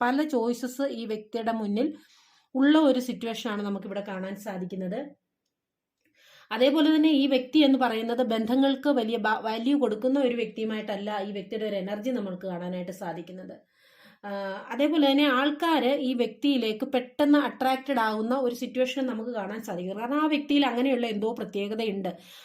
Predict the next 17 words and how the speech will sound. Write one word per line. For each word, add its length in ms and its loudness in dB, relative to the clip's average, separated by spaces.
ആൾക്കാരെ 520 0
തന്നിലേക്ക് 360 2
വലിച്ചെടുപ്പിക്കാൻ 760 -2
പോകുന്ന 320 0
എന്തോ 320 2
പ്രത്യേകത 480 -2
ഉള്ള 420 2
ഒരു 160 4
വ്യക്തിയാണ് 460 -4
ഈ 80 0
വ്യക്തി 260 -4
എന്ന് 140 -4
പറയുന്നത്. 240 -6
അപ്പൊ 80 -6
ഓരോ 320 2
വ്യക്തിയുടെയും 540 0
പേഴ്സന്റെ 480 0